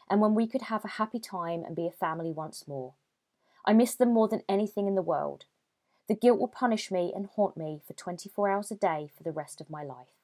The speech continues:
He was then taken away to Swinfen Hall Young Offenders Institute in Staffordshire.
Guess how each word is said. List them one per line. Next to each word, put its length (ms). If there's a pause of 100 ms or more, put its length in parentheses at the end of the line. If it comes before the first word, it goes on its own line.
(960)
He 140
was 140
then 220
taken 340
away 400
to 240
Swinfen 540
Hall 360
Young 220
Offenders 460
Institute 640
in 120
Staffordshire. 680